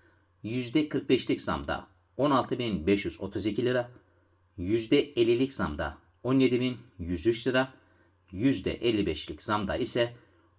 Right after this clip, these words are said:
on yedi bin altı yüz yetmiş üç lira olacak. Evet değerli arkadaşlar, bugünkü haberimiz bu kadardı. Asgari ücretle ilgili sıcak gelişmelerde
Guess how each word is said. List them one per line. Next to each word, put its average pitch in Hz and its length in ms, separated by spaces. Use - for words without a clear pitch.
on 135 200
yedi 90 200
bin 117 340
altı 117 300
yüz 80 280
yetmiş 110 460
üç 131 240
lira 92 300
olacak. 80 320
Evet 143 260
değerli 90 200
arkadaşlar, 98 600
bugünkü 117 400
haberimiz 98 640
bu 110 80
kadardı. 85 560
Asgari 117 240
ücretle 104 320
ilgili 101 360
sıcak 98 360
gelişmelerde 87 640